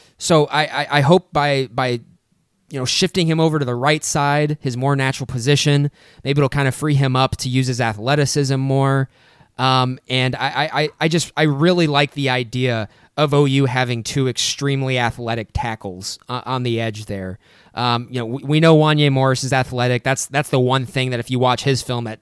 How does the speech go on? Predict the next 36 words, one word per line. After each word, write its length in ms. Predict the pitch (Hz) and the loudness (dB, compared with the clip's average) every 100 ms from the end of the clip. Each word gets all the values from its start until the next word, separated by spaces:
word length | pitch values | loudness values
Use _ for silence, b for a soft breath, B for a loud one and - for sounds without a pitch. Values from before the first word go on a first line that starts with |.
| - | -10
that 160 | 127 | -10
jumps 320 | 113 135 107 127 | -2 -2 0 -4
out, 240 | 120 90 | -4 -4
that 100 | 120 | -6
he 120 | 127 | -6
moves 380 | 110 127 143 107 | -2 2 2 2
really 240 | 110 98 98 | -6 -6 -8
well. 320 | 98 92 98 b b b b b | -8 -8 -12 b b b b b
Um, 460 | 127 123 120 117 - | -2 0 0 -4 -8
and 140 | 131 139 | -2 0
on, 140 | 156 151 | 0 0
and 100 | 147 | 0
I 100 | 143 | 2
thought 200 | 147 135 | 2 2
Anton 360 | 135 139 131 | 0 0 -2
Harrison, 640 | 123 127 120 - 120 117 113 b b b | 0 0 0 -2 -2 -2 -6 b b b
uh, 200 | 120 120 | -2 0
showed 320 | - 131 123 | 2 2 2
flashes 520 | - 120 131 147 143 | -2 0 2 2 0
of 120 | 151 | 2
that 340 | 143 151 156 - | 2 2 0 -2
in 100 | 147 | -4
twenty 300 | 143 151 156 | -2 0 0
twenty. 420 | 147 156 156 170 170 b b b b | 0 -2 0 -2 -4 b b b b
Uh, 240 | 123 123 | -2 -2
he 160 | 117 170 | 0 0
had 140 | 170 | 0
some, 280 | - 143 117 | 0 -4 -6
he 140 | - 175 | -2 0
had 120 | 165 | 0
some 240 | - 117 | 0 -6
just 220 | 98 117 | -6 -8
really 460 | 110 110 143 135 120 | -8 -2 0 0 -4
monster 640 | 110 113 120 120 - 131 117 | -4 -4 -2 -4 -4 -4 -6
great 540 | 95 - 113 139 131 | -8 -10 -2 -2 -2
reps 560 | 85 98 107 - - | -6 -8 -8 -6 -8